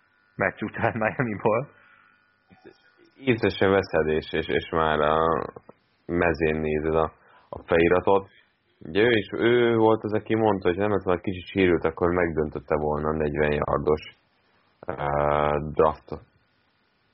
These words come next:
Speaker 2: ö, tesztet. Hát nem tudom, hogy, hogy mit hozott volna akkor, de, de az látszik, hogy dinamizmus alapból is van a Baltimore-nál, de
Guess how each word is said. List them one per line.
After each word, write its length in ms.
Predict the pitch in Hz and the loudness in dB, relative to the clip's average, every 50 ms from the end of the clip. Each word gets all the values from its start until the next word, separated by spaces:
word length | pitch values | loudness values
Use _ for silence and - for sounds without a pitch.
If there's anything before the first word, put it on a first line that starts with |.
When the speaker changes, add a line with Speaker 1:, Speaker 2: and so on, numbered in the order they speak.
| _ _ _ _ _ _ _ _ _ _ _ _ _ - | _ _ _ _ _ _ _ _ _ _ _ _ _ -18
Speaker 2:
ö, 300 | - 80 76 73 73 73 71 | -12 -10 -6 -4 -4 -6 -2
tesztet. 640 | - - 85 80 - - - 92 95 95 - - _ _ _ _ - _ _ _ _ _ - | 0 0 0 0 -2 2 4 4 4 4 0 -6 _ _ _ _ -20 _ _ _ _ _ -2
Hát 100 | 87 87 | 0 0
nem 100 | 92 87 78 | 0 0 0
tudom, 160 | - 80 73 | -2 -2 -2
hogy, 180 | 73 73 73 - - | 0 -2 -4 -4 -4
hogy 180 | - 80 78 73 | -4 -2 -2 0
mit 220 | 78 80 80 78 | 0 -2 -2 -2
hozott 280 | - 85 82 80 78 - | -2 0 0 0 0 0
volna 300 | - 78 76 76 73 76 | 2 2 2 4 2 2
akkor, 460 | 78 82 78 - - 92 90 85 82 | 2 0 -2 -2 2 2 4 4 4
de, 400 | 78 85 85 85 85 82 82 78 - - - - - _ _ - - 76 82 | 4 4 4 4 4 2 0 -2 -6 -12 -20 -20 -20 _ _ -20 -20 -8 -2
de 160 | 90 87 85 82 80 80 80 80 82 82 - - - _ _ _ _ _ _ _ _ _ _ _ _ _ _ | -2 0 0 0 0 0 0 0 0 -2 -4 -8 -14 _ _ _ _ _ _ _ _ _ _ _ _ _ _
az 200 | _ - 110 107 | _ -2 -2 0
látszik, 440 | 104 135 147 147 139 - - 95 - | 0 0 0 0 -2 -6 -10 -10 -8
hogy 140 | - 92 90 | -8 -8 -6
dinamizmus 640 | 95 107 107 95 92 90 87 80 87 90 90 - - - - _ _ | -2 -2 -2 0 0 -2 -4 -4 -6 -8 -8 -8 -10 -14 -16 _ _
alapból 420 | - 95 117 113 87 78 73 80 78 | 0 2 2 2 2 0 -2 -4 -4
is 100 | 78 - | -6 -6
van 120 | - 78 | -6 -6
a 100 | 76 76 | -6 -4
Baltimore-nál, 800 | 76 76 76 76 73 - - - 78 78 78 78 80 82 80 80 | -4 -2 -2 -2 -4 -8 -10 -4 0 0 0 2 2 0 0 0
de 180 | 78 85 82 | 0 0 -2